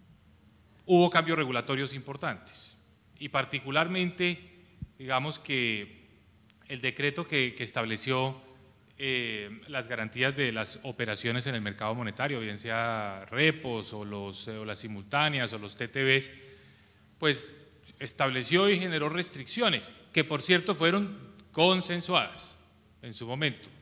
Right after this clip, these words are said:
Las discutimos ampliamente con todos los actores. Se vio que si el problema había sido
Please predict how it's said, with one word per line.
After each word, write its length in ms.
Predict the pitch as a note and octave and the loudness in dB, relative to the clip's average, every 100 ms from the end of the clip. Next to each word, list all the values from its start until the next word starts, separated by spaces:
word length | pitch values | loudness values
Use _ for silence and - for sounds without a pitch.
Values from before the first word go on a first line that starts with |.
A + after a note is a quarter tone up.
| - _ _ - | -20 _ _ -14
Las 140 | A2 | -10
discutimos 520 | G2+ - - C3 C3+ C3+ | -10 -12 -8 -6 -6 -6
ampliamente 600 | C3 C3 D#3+ E3+ D#3+ A#2+ | -6 -4 -2 -2 -4 -10
con 160 | G#2+ | -8
todos 160 | B2+ C3 | -6 -6
los 160 | B2+ | -6
actores. 460 | A2 - E3 E3 - - - - | -10 -6 -4 -2 -6 -14 -20 -14
Se 180 | - B2+ | -6 -2
vio 260 | C#3 E3+ F3 | 4 4 4
que 180 | F#3+ | 0
si 160 | E3 C#3 | 0 -2
el 100 | A#2+ | -4
problema 380 | B2 B2+ F3 F#3+ | -2 0 2 2
había 180 | F#3 F3+ | 0 0
sido 400 | F3 E3+ E3+ | 0 0 0